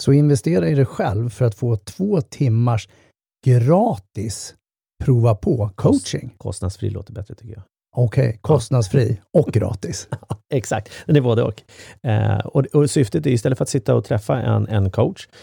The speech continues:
Speaker 2: så kanske du då ska prata om hur coachning ser ut och upplägg och såna saker. Och, och det blir så svårt att ta på.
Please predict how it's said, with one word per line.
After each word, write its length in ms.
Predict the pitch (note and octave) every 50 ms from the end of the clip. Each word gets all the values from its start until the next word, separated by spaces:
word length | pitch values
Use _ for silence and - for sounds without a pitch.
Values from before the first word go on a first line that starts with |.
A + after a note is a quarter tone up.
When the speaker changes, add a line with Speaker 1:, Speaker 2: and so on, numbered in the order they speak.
| - - _
Speaker 2:
så 140 | - - A2+
kanske 320 | - B2 A2+ A2 - A#2
du 80 | A2 G#2
då 380 | G#2 G#2 G2+ G2 G2 G2 G#2 -
ska 340 | - - - G2+ G2 G2 F#2+
prata 640 | - - - A#2+ A2 G2+ F#2+ F#2+ - - - B2+
om 200 | A2 G#2+ G2 G2
hur 80 | G2+ F#2
coachning 640 | - - G#2+ G2 F#2+ F#2+ - - G#2 G2 F#2+ F#2+
ser 140 | - - F#2+
ut 320 | F#2+ F#2+ F#2+ F#2 F#2 - -
och 140 | - A#2
upplägg 480 | G#2+ - - _ _ - F#2 F#2 F#2 G2
och 100 | G2+ G2
såna 160 | G2+ G2 F#2+
saker. 300 | F#2+ - G2 - G#2 G2+
Och, 200 | G#2 A2 G#2+ -
och 100 | A#2+ A#2
det 100 | A2 G#2+
blir 120 | A#2 C#3 -
så 120 | - A#2+
svårt 400 | - - - A#2+ A2 G#2+ G#2 -
att 100 | G#2 -
ta 220 | - - F3+ -
på. 320 | - - - G2+ G2+ G#2